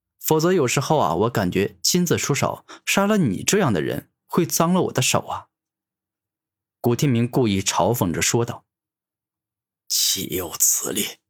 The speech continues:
真是岂有此理！你这家伙，你还是不是人呢？我都已经说要自杀了，你却还这般的羞辱我。”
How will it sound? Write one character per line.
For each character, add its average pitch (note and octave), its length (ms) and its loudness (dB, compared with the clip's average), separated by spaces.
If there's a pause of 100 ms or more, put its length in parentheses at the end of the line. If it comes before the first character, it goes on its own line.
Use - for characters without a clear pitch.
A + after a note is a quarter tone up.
(360)
真 G#2+ 180 0
是 G#2+ 200 0
岂 - 320 0
有 C#3 200 0
此 - 380 0
理！ - 240 -4 (720)
你 G2 120 -2
这 - 240 -2
家 - 220 0
伙， - 400 -4 (320)
你 - 100 -4
还 - 220 -2
是 - 320 2
不 - 100 -2
是 E3 200 2
人 C3 200 0
呢？ - 240 0 (540)
我 F2 140 -8
都 G#2 120 -6
已 G#2+ 100 -2
经 A2+ 200 -2
说 - 180 2
要 A#2+ 100 0
自 A2+ 200 0
杀 - 260 0
了， G#2+ 180 -4 (280)
你 - 200 -8
却 - 200 -2
还 G#2+ 300 0
这 C3 200 0
般 G#2+ 160 -2
的 A2+ 80 2
羞 B3 300 2
辱 F3+ 180 2
我。” C#3 300 -4